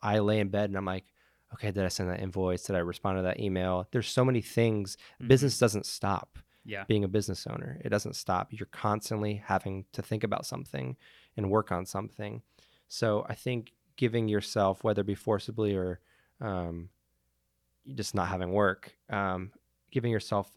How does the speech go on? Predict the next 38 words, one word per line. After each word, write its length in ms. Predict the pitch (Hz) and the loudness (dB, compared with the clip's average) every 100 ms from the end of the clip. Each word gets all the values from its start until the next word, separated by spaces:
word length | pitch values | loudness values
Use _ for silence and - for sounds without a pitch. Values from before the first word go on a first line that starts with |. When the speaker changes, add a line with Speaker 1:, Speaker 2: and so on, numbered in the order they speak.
| - | -12
Speaker 1:
time 300 | - 98 95 | -6 -4 -4
to 220 | - 98 | -6 -6
recoup, 640 | 92 92 - 101 - - - _ _ _ _ - | -4 -4 -2 -2 -2 -8 -18 _ _ _ _ -6
um, 540 | 95 90 87 92 104 143 427 | -2 0 0 -4 -6 -10 -6
and 500 | 110 95 92 92 101 - 160 | -2 0 0 -2 -6 -12 -10
pick 160 | - 117 | -4 -4
up 100 | 127 | -2
a 60 | |
hobby, 540 | 107 101 113 120 123 - _ _ _ | 0 2 2 2 -6 -12 _ _ _
you 120 | 110 | -4
know, 220 | 92 101 151 - | -4 -4 -8 -6
let 180 | 117 131 | -2 2
your 120 | 120 | 2
brain 680 | 113 110 107 101 104 104 104 | 0 0 2 4 4 0 -2
refresh 800 | 107 104 98 - 98 98 - - - _ - - _ - | -2 -4 -2 2 2 2 -2 -8 -10 _ -20 -20 _ -2
and, 580 | 104 92 92 90 92 - | 0 2 2 0 -4 -4
um, 480 | 110 95 104 - - - _ _ _ _ | -4 -2 -2 -6 -10 -16 _ _ _ _
be 100 | 127 | -6
put 200 | - 110 | -2 -2
in 80 | 113 | -2
a 20 | |
spot 380 | - - 98 - | -4 2 2 2
where 120 | 101 | 0
you 160 | 95 101 | 0 0
can 360 | 98 95 95 - - _ _ _ _ _ - | 0 0 -4 -10 -20 _ _ _ _ _ -4
take 160 | 113 | 0
on 120 | 95 | 2
the 60 | 98 | 2
next 200 | 98 - | 2 0
project 260 | - 90 120 | 0 0 -2
with 100 | 98 | -4
a 40 | |
hundred 300 | 101 98 90 | -2 0 0
ten 160 | 95 92 | 0 -2
percent 400 | 101 - 95 92 | -2 -2 -2 -2
and 100 | 95 | -2
not 260 | 95 92 110 | 0 -2 -2
be 400 | 104 95 92 | -4 -2 -4